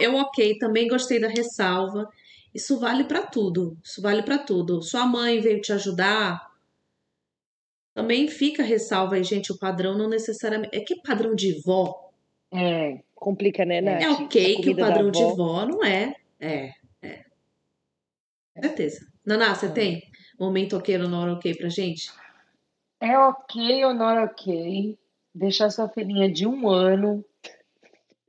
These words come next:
Speaker 2: tirar as coisas, casca de banana, papel, tudo assim, de dentro do lixo da tua cozinha,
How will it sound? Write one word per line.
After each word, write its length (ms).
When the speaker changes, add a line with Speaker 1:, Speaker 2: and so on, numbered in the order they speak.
Speaker 2:
tirar 460
as 160
coisas, 800
casca 380
de 140
banana, 840
papel, 1080
tudo 200
assim, 420
de 100
dentro 360
do 180
lixo 420
da 120
tua 140
cozinha, 640